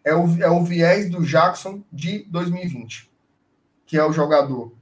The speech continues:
que se quebrou muito e que é o jogador que na reta final do Campeonato Brasileiro fez uma ruma de pênalti. Isso ficou marcado no torcedor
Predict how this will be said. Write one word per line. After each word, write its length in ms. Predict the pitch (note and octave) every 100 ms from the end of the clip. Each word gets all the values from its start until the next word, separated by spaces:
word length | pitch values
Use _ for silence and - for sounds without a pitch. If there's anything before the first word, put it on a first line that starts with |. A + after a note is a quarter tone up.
| _ _
que 120 | E3+
se 160 | E3+
quebrou 340 | E3+ E3 D#3+ E3+
muito 460 | D#3 E3+ A#3+ - _ _ _ _ _ _ _
e 80 | E3
que 180 | E3 E3+
é 100 | E3
o 80 | E3+
jogador 420 | D#3+ D#3+ D#3 E3
que 80 | F3+
na 140 | F3
reta 260 | E3 E3+ F3
final 320 | E3+ D#3 D3
do 100 | D#3
Campeonato 400 | D#3 D#3 D3 C#3
Brasileiro 520 | C#3 C#3 C3+ C#3 E3
fez 520 | - D3 D#3 E3+ - _ _
uma 200 | E3 F#3+
ruma 260 | F#3+ F3 A3
de 100 | G#3+
pênalti. 640 | - C#3 A#2+ A2 - - _ _ _ _ _ _ _ _ _ _ _
Isso 180 | E3+ -
ficou 260 | - F3+ G#3+
marcado 600 | A#3 - - F3+ F3+ D#3+
no 120 | E3
torcedor 640 | D#3 - B2+ C3 F#3